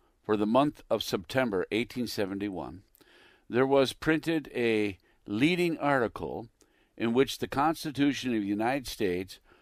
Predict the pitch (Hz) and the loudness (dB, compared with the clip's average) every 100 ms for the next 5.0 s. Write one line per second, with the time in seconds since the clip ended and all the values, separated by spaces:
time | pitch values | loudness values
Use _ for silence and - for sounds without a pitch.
0 | _ _ - 113 107 117 - 165 175 - | _ _ 0 0 2 -2 0 -2 -2 -2
1 | 113 95 107 117 _ _ _ - 117 107 | 0 2 0 -4 _ _ _ -2 0 0
2 | - 113 104 98 95 92 98 76 - - | 2 2 2 0 -4 -2 -2 -2 -8 -6
3 | 120 104 - - - _ _ _ _ _ | -2 -2 -2 -12 -20 _ _ _ _ _
4 | _ _ _ _ _ - 131 160 180 156 | _ _ _ _ _ 4 6 6 6 2